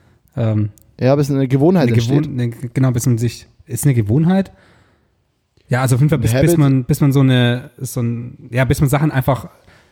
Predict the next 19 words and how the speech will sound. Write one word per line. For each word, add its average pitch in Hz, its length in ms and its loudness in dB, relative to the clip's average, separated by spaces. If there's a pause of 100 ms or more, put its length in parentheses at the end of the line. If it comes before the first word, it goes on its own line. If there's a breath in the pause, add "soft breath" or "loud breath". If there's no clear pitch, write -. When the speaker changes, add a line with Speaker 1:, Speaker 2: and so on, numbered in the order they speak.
(760 soft breath)
Speaker 1:
nicht 139 280 0
mehr, 143 280 0
wo 143 120 2
nicht 170 160 0
drüber 151 100 2
nachdenken 175 360 2
muss, 180 140 2
dass 156 180 -4
man, 143 200 0
dass 143 160 -4
man 151 100 0
die 143 80 0
macht, 139 200 -2
sondern 123 180 -2
dass 117 120 -4
man 117 80 0
sie 113 100 -4
einfach 107 160 -4
macht. 113 220 -2